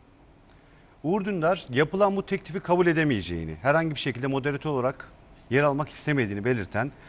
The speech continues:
"Moderatörlüğüm üzerinden her iki adaya demokrasi-, demokrasimize zarar verebilecek bir takım hazırlıklar yapıldığını görüyor ve bu sebeple elli yıldır ödünsüz bağlı kaldığım evrensel yayıncılık ilkeleri gereği moderatörlük yapmayı yönünde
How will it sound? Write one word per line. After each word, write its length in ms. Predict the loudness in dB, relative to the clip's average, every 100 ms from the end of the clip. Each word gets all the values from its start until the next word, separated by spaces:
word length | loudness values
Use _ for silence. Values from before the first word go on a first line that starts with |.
| -20 -4
"Moderatörlüğüm 640 | 0 0 0 0 0 0 0
üzerinden 440 | 0 2 0 0
her 200 | 0 -2
iki 240 | 0 -2
adaya 360 | -2 0 0 0
demokrasi-, 720 | 0 0 -2 -4 -6 -8 -2
demokrasimize 800 | 0 0 -4 -6 -4 -4 -2 -2
zarar 360 | 0 2 2
verebilecek 540 | 0 0 0 -2 -4 -4
bir 120 | -4
takım 300 | -4 -6 -6
hazırlıklar 420 | -6 -6 -4 -2
yapıldığını 440 | -2 -2 -4 -4 -2
görüyor 420 | 0 2 0 -2
ve 140 | -4
bu 60 | -4
sebeple 500 | -2 -2 -2 -4 -4 -8 -20 -10 0
elli 280 | 0 2 0
yıldır 560 | 2 0 0 -4 -6 -18 -20 -20 -20 -20 -20 -20 0
ödünsüz 540 | 2 4 2 2 0 4
bağlı 260 | 4 4
kaldığım 400 | 2 2 2 -2 -2
evrensel 420 | -2 0 -2 -2
yayıncılık 480 | -2 -2 -4 -8 -6
ilkeleri 460 | -6 -2 -2 -2 0
gereği 240 | 2 2
moderatörlük 640 | 0 0 -2 -4 -8 -2
yapmayı 400 | 0 0 -2 -4
yönünde 520 | 0 0 0 0 -2